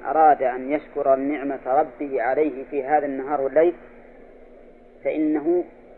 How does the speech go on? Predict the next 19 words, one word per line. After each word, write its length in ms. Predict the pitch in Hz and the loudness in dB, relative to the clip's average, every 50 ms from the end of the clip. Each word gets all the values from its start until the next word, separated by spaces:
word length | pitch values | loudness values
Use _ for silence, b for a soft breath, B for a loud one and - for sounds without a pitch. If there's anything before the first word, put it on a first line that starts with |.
| - - - - - - - | -20 -20 -20 -20 -20 -10 -2
له، 360 | 143 156 147 135 139 147 143 - - | -2 0 0 0 -2 -6 -4 -2 0
له 160 | 160 156 151 | 2 2 2
المجال، 420 | 151 143 139 127 127 131 120 - - - - - - - - - - - - - - - - - - - - - - - - - - - - - - - - - | 2 -2 -2 -2 -2 -2 -2 -2 -4 -12 -20 -20 -20 -20 -20 -20 -20 -20 -20 -20 -20 -20 -20 -20 -20 -20 -20 -20 -20 -20 -20 -20 -20 -20 -20 -20 -20 -20 -10 -2
له 100 | - 214 | 0 2
المجال. 360 | 151 151 151 - - - - - - - - - - - - - - - - - - - - - - - - - - | 4 4 4 2 0 -4 -6 -6 -10 -20 -20 -20 -20 -20 -20 -20 -20 -20 -20 -20 -20 -20 -20 -20 -20 -20 -20 -10 -2
و-، 140 | - 135 143 - | 2 2 2 4
ولا 220 | 143 151 156 160 151 | 6 6 8 8 6
شك 200 | 147 - 143 - - - - - - - - - - - - - - - - - - - - - | 4 0 -10 -10 -12 -20 -20 -20 -20 -20 -20 -20 -20 -20 -20 -20 -20 -20 -20 -20 -20 -12 -6 -4
أن 340 | 139 147 147 147 147 143 147 | -2 0 0 2 2 0 0
من 220 | 147 143 139 - | -2 -2 -4 -6
تذكر 520 | 135 143 160 160 160 - - 147 135 139 | -2 2 2 2 0 0 -6 -4 -2 -2
نعمة 280 | 147 156 143 123 139 - - | -2 -4 -6 -8 -10 -10 -8
الله 280 | 127 139 147 143 117 - - - - - | -6 -2 -2 -2 -2 -4 -10 -20 -20 -18
سبحانه 180 | - 131 135 | -14 -12 -10
وتعالى 460 | 127 123 123 120 139 151 151 156 - - - - - - - - - - - - - - | -10 -8 -4 0 0 2 2 0 -2 -4 -10 -20 -20 -20 -20 -20 -20 -20 -20 -20 -12 -6
في 140 | - 151 135 | -2 -2 -2
هذا 220 | 131 143 147 135 135 | 0 0 0 0 0
الليل 240 | 135 143 147 147 | 2 2 4 4
والنهار 500 | 135 131 131 131 127 123 143 165 175 185 | 4 2 0 -2 -6 -6 -2 0 0 -2